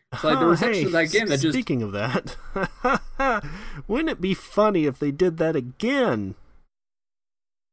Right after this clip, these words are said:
Speaker 1: Yeah, that'd be a fucking hoot.
Speaker 2: Yeah.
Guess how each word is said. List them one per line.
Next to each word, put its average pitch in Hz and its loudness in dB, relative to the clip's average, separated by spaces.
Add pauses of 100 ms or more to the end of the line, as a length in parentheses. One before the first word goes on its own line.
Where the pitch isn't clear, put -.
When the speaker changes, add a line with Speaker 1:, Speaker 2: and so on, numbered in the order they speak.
(140)
Speaker 1:
Yeah, 320 6
that'd 302 6
be 349 8
a 247 6
fucking 294 4
hoot. 311 6 (280)
Speaker 2:
Yeah. 190 2